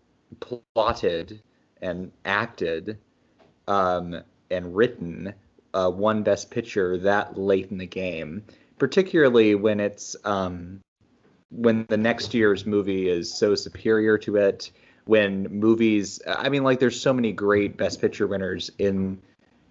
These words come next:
this era, it's just perplexing to me that this movie won, especially when it's up against movies like High Noon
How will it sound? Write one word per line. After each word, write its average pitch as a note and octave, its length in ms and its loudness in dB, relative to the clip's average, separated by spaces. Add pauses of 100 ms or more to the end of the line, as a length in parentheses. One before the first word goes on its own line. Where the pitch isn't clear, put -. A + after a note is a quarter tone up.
this G#2 400 2 (140)
era, F#2 640 4 (140)
it's - 600 -8
just G#2+ 280 -12
perplexing G2+ 840 -6
to F2 120 -12
me D2 380 -8 (280)
that G2 120 2
this G2+ 160 -2
movie F#2+ 240 0
won, E2+ 400 -4
especially A2+ 480 2
when G2 120 2
it's G2 100 -2
up F#2 160 -4
against F#2 340 -8
movies E2+ 340 -4
like C#2+ 180 -2
High F#2 320 -8
Noon E2 580 -8